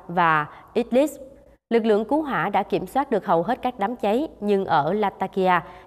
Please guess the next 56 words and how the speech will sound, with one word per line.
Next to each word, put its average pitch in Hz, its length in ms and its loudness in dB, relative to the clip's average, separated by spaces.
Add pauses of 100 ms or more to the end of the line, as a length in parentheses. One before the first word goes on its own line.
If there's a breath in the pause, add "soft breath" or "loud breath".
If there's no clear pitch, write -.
cháy 247 120 2
rừng 185 300 0
đã 156 320 -2
bùng 165 200 -2
phát 226 220 -6
trở 185 80 0
lại. 165 220 4 (680)
Các 311 140 0
đội 196 220 6
cứu 277 260 0
hỏa 190 380 -4
đã 180 180 2
phải 165 200 -2
chiến 240 300 -2
đấu 233 260 0
với 302 140 0
giặc 180 160 -6
lửa 165 320 0
ở 170 100 0
nhiều 190 220 -2
địa 160 140 -2
điểm 160 280 -4
trong 180 200 -4
khu 175 80 -2
vực. - 480 -4 (920 soft breath)
Vâng, 254 160 2
thưa 277 80 2
quý 302 180 0
vị, 226 120 4
ngày 214 140 0
hôm 233 220 -2
qua 220 260 2
thì 208 140 -2
các 254 200 -4
cuộc 190 140 0
biểu 180 200 0
tình 175 300 -2
tiếp 269 180 -4
tục 190 180 -2
diễn 175 140 -2
ra 196 140 -4
ở 165 180 -2
thủ 170 280 -4
đô 180 260 0
Tel 180 240 -4
Aviv 214 320 -2 (100)
cùng 160 380 -2
nhiều 175 200 0
thị 156 200 -4
trấn 220 260 -2 (280 loud breath)
và 190 120 0
thành 175 200 -4
phố 185 240 0
trên 190 240 0
khắp 226 220 -6
Israel 196 380 0